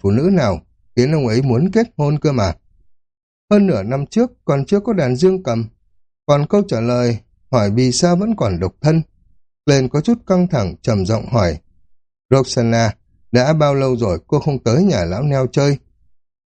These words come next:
Từ khi con Lay chuyển lên thành kẻ gác đêm, Viola quyết định rời khỏi chỗ này, không làm nhân viên văn chức nữa. Tôi không thức đêm thì ngủ bù, làm gì có thời giờ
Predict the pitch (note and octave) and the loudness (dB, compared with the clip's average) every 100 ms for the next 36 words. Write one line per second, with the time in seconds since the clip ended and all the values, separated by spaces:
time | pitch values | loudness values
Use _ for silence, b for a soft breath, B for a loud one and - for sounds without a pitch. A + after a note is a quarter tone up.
0 | _ _ A2+ F#2 B2+ B2 A#2+ A#2+ A#2+ A#2+ | _ _ 0 2 0 0 0 -2 0 0
1 | A#2+ A#2+ F#2+ F#2 B2+ B2 G2 F2+ F#2+ E2+ | -2 -2 -4 -2 -4 -2 -4 -2 -2 -2
2 | D3+ - C#3+ C3+ - _ _ C#3 D3 C3+ | -4 0 0 0 -4 _ _ 0 2 2
3 | B2 A#2+ - G#3 E3 A2+ A2 A#2 A2 G2+ | 2 0 -2 -2 -2 -2 -2 -2 -2 -4
4 | F2+ E3+ F#3 A2+ F2 _ _ _ G3+ F#3+ | -2 0 2 0 -2 _ _ _ 0 0
5 | B2+ F#2+ A2 A2 A#2+ A2+ A2+ A2 G3 G#3 | 0 -2 -2 0 -2 0 -2 -2 -2 0
6 | B2 B2 G#3+ - _ _ _ - C3 A#2+ | 0 0 -2 -4 _ _ _ -2 0 0
7 | - B2 B2 A3+ C3+ C3+ C3 A#2+ _ C#3 | -2 -4 -4 -4 -2 -2 -2 -6 _ 0
8 | B2+ B2 G2 F#2 A#2 A2+ - _ _ C#3+ | 2 2 0 0 0 0 -6 _ _ -2
9 | C#3+ C3 C3+ C3 G#3 D#3+ A2+ A#2 A2+ | 0 0 0 0 0 0 0 0 0